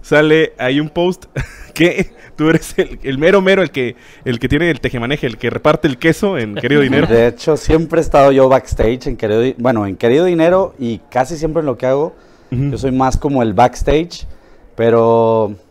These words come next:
Speaker 2: dijimos, "¿Sabes qué? Vamos a armar un plan para, para que empiece a tener como una cara Querido Dinero", ¿no? Este, prácticamente, Querido Dinero, eh, lo que hemos querido hacer es como conjuntar a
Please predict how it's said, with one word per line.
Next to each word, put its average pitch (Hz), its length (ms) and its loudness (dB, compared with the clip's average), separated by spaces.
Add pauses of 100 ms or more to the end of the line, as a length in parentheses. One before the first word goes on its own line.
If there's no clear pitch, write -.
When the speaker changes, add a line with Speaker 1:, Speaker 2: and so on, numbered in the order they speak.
(260)
Speaker 2:
dijimos, 107 340 -6
"¿Sabes 123 160 -4
qué? 151 160 -4
Vamos 127 320 -4
a 127 40 0
armar 117 420 -2 (100)
un 113 220 -10
plan 120 400 0
para, 104 480 -6 (360)
para 113 100 -8
que - 20 -4
empiece 123 220 -4
a 156 40 -6
tener 135 220 -4
como 143 180 -4
una 135 220 -4
cara 127 320 -2
Querido 113 260 -6
Dinero", 98 380 -10
¿no? 110 200 -16 (400)
Este, 113 420 -4 (100)
prácticamente, 226 720 -2
Querido 175 220 0
Dinero, 190 460 -2 (480)
eh, 123 280 4
lo 135 240 2
que 165 100 2
hemos 220 220 0
querido 160 280 0
hacer 160 240 -2
es 175 120 -2
como 175 300 -4
conjuntar 131 920 -2 (460)
a 113 480 -4